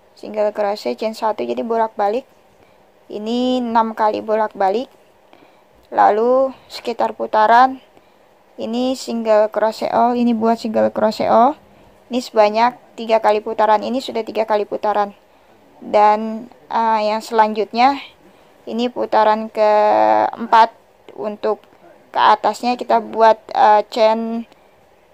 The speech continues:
uh, tiga terlebih dahulu. Tiga, lalu kita buat, uh, ini double crochet.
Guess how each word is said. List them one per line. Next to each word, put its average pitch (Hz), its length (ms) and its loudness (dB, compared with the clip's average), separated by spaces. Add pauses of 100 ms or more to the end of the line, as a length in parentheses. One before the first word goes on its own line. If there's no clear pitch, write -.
(140)
uh, 208 480 -4
tiga 208 320 -4
terlebih 214 400 -6
dahulu. 214 560 -2 (2750)
Tiga, 220 480 0 (240)
lalu 220 320 0
kita 220 240 -2
buat, 233 400 4 (800)
uh, 214 320 2
ini 247 720 -2
double 214 480 2
crochet. 220 480 -8